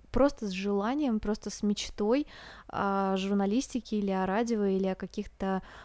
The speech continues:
других, э, сферах деятельности в медиа, и мы постараемся, м, его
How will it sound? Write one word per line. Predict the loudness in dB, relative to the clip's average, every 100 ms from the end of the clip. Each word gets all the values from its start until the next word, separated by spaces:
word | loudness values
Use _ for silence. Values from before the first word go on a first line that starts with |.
| -8
других, | 0 2 4 2 0 -2
э, | -2 -2
сферах | -4 -2 -2 -2
деятельности | 0 0 0 -2 -2 -4 -2
в | 0
медиа, | 2 2 2 2 2 0
и | -4 -6 0 2
мы | 2 2
постараемся, | -2 -2 0 2 2 0 0 -2 -4 -20 -20 -6
м, | -2 0 0
его | 0 2 4 4